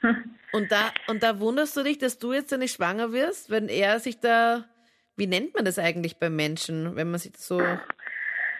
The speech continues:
Speaker 1: Boah.
Speaker 2: Also ich will nicht kastrieren sagen, aber es ist das Erste, was mir
Speaker 1: Ja,
Speaker 2: jetzt eingefallen
Speaker 1: sowas,
Speaker 2: ist.
Speaker 1: also das ist eigentlich schon so. Und der, ja.
Speaker 2: Also er
Speaker 1: Ja.
Speaker 2: hat,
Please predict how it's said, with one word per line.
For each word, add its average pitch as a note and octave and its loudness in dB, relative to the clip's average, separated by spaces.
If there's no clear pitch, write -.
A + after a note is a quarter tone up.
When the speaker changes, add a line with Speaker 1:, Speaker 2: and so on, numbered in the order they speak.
Speaker 1:
Boah. E3+ 0
Speaker 2:
Also G#3 2
ich G3+ -2
will G#3+ 2
nicht G#3+ -2
kastrieren B3+ 2
sagen, E3 2
aber F3 2
es F#3 -2
ist G3+ -2
das C3 2
Erste, G3+ 2
was G#3+ 2
mir G3+ 6
Speaker 1:
Ja, G3 6
Speaker 2:
jetzt G3+ 2
eingefallen G#3+ 4
Speaker 1:
sowas, D#3+ 4
Speaker 2:
ist. C#4+ 4
Speaker 1:
also G3 0
das G#3 2
ist G#3 -4
eigentlich G3 0
schon G#3 -6
so. F#3+ -8
Und F#3+ -6
der, F#3 2
ja. F3+ 2
Speaker 2:
Also A3+ 0
er A3 2
Speaker 1:
Ja. A3+ 4
Speaker 2:
hat, C4+ 0